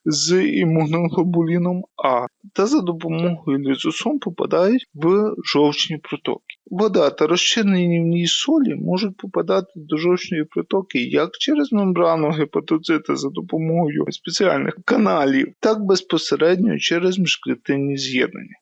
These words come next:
Під час проходження по жовчних шляхах кількість води в жовчі може змінюватися, а також жовч поповнюється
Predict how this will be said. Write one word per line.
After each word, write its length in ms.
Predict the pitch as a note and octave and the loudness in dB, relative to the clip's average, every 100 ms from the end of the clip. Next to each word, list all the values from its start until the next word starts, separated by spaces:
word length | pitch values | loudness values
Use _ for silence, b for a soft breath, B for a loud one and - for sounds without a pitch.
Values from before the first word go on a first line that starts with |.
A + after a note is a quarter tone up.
| - | -10
Під 120 | - | -2
час 180 | D#4+ - | 0 0
проходження 840 | - G#3+ - E3 D3+ D#3 D#3 E3 | 0 -2 2 2 2 0 0 -2
по 180 | D#3+ D#3+ | -2 0
жовчних 460 | E3 E3 - D3+ | 0 0 -2 -2
шляхах 680 | - - C#3+ - C#3 D3+ - - | -2 -4 -6 -4 -4 -4 -4 -2
кількість 360 | F4+ A#3+ - | 0 0 0
води 240 | D#3+ D#3+ D#3 | 0 4 2
в 60 | |
жовчі 420 | C#3 D#3+ F3 - | 4 2 2 0
може 360 | D#3+ D#3 D#3 F#3 | -2 -2 -2 -2
змінюватися, 920 | F3 F#3 E3 C#3+ B2+ A#2+ - - - - - | 2 2 2 2 2 0 -4 -10 -10 -10 -8
а 80 | |
також 480 | - F4 - - - D#3+ - - - | -2 -2 0 -2 -2 -4 -8 -4 2
жовч 300 | G3 F#3 - - | 4 4 0 -10
поповнюється 840 | C#3 - F3 B3 C4 G3+ F#3 | -10 -2 0 2 0 0 0